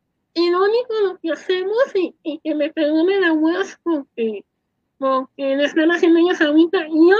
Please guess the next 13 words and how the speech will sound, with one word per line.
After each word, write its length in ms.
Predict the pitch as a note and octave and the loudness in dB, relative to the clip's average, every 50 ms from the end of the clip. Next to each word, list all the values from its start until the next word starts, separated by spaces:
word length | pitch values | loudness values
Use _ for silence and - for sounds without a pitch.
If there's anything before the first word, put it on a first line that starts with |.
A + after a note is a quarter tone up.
| A4+ A4 | 2 0
también 320 | G#4+ F#4+ F#4 F4+ F#4 F#4 | -2 0 0 0 2 4
lo 100 | F#4+ F#4 | 2 2
hice, 320 | F4+ F4+ F#4+ G4 - G#4 G#4 A4+ - _ _ _ _ _ _ _ _ _ _ _ _ | 4 2 2 2 2 2 0 -2 -2 _ _ _ _ _ _ _ _ _ _ _ _
eh, 220 | - C4+ C4+ C4 - E4+ | -8 -6 -6 -4 -2 -2
es 140 | F4 F#4+ | -2 0
que 80 | G4 G#4+ | 0 2
hacemos 340 | G4+ A4 G#4+ G#4+ A4+ A#4 - | 4 4 4 4 2 2 2
conferencias 1000 | A4 F#4+ F#4 E4+ - E4+ D#4+ E4 E4+ F4+ F#4 G4 G4 - A4 A#4 C5+ C5+ - _ _ _ _ _ _ _ _ _ _ _ _ - | 2 2 2 2 2 2 4 4 4 4 2 2 2 2 2 2 0 -2 -6 _ _ _ _ _ _ _ _ _ _ _ _ -4
donde 300 | E4+ D#4+ D#4 D#4+ D#4+ E4 | 0 2 2 4 4 4
solamente 580 | D#4+ E4+ F#4+ F#4 F#4 F#4+ F#4+ F#4+ - G4 G4 | 4 2 2 2 0 0 -2 0 0 0 0
van 160 | G4 F#4+ F#4+ F#4+ | 2 2 2 2
los 180 | G4+ G#4 - | 0 0 0
alu-, 320 | F4 E4 D#4+ E4+ F4+ F#4+ | 0 0 0 0 0 -2